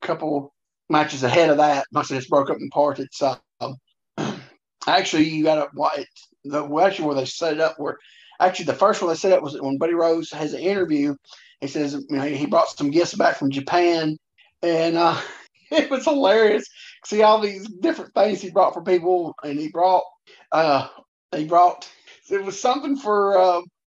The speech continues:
Dutch Savage. I can't remember what it was. It was just some funny stuff. And then just, uh, he said, uh, and he, he said, "I got something for, uh,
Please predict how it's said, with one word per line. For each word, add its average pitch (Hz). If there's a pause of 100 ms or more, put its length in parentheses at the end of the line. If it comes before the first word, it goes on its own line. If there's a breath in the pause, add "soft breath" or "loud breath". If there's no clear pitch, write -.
(140)
Dutch 196
Savage. 190 (140)
I 190
can't 196
remember 180
what 190
it 208
was. 202
It 170
was 190
just 202
some -
funny 180
stuff. 180
And 180
then 185 (400 soft breath)
just, 170 (140)
uh, 165 (120)
he 190
said, 190
uh, 175
and 185
he, 185
he 180
said, 185
"I 185
got 202
something 202
for, 170
uh, 160